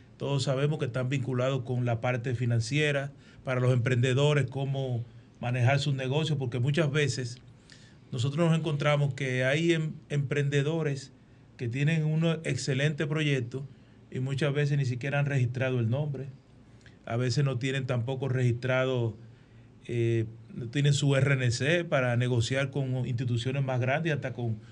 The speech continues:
con nosotros mismos. Y así sucesivamente. Entonces, la educación, parte fundamental.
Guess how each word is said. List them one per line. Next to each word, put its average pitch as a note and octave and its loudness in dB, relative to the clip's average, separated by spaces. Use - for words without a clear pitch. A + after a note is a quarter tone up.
con B2+ -2
nosotros B2+ 0
mismos. D#3 2
Y - 0
así D#3 0
sucesivamente. E3+ 2
Entonces, F#3 0
la D3+ 2
educación, D3 0
parte D#3 0
fundamental. B2+ -2